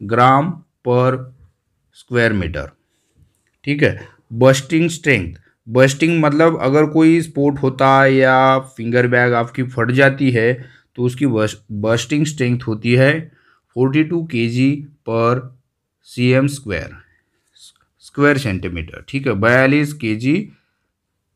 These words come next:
per square centimeter। सरफेस एरिया जो फिंगर बैग का है वो होना चाहिए थ्री पॉइंट सेवन फ़ाइव स्क्वायर मीटर। तो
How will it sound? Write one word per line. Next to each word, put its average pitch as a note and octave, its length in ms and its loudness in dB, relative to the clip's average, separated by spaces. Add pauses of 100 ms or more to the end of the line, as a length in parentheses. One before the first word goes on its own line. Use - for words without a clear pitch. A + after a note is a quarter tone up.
(100)
per C3+ 220 2 (340)
square G#2+ 380 -6
centimeter। E2 580 -8 (340)
सरफेस D3+ 560 0
एरिया C#3+ 340 2
जो C#3+ 200 0
फिंगर B2 320 -2
बैग B2 320 -2
का C3 140 0
है B2 340 -2
वो B2 300 -2
होना A#2 240 0
चाहिए A#2 400 -4
थ्री A2 240 -8
पॉइंट A#2 360 -4
सेवन A2+ 380 -6
फ़ाइव B2 440 0 (420)
स्क्वायर G#2+ 380 -4
मीटर। B2+ 380 0 (1800)
तो C3+ 100 2